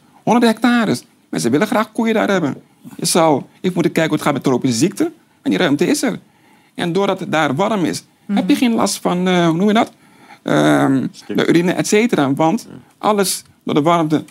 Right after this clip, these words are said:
Speaker 1: verdampt, et cetera, wordt door de natuur opgenomen.
Speaker 2: Ja.
Speaker 1: Dus op die manier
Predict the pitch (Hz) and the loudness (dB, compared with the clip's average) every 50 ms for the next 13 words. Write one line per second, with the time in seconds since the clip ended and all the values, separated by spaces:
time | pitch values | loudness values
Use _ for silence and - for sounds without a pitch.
0 | - _ - - 170 139 135 196 220 202 196 160 - - 240 233 233 - 165 147 | -20 _ -6 -6 -2 0 0 0 0 0 -2 -2 0 0 0 0 0 0 0 0
1 | - - 135 262 - 143 - - 294 - - 320 - - - - - - - _ | 0 2 0 0 2 2 0 0 0 0 2 2 2 2 2 0 -2 -4 -8 _
2 | - - 233 196 170 - - - 160 147 185 247 262 254 233 196 165 156 202 254 | -2 0 0 0 0 0 0 0 2 4 4 4 4 4 4 2 2 2 2 0
3 | 262 | -2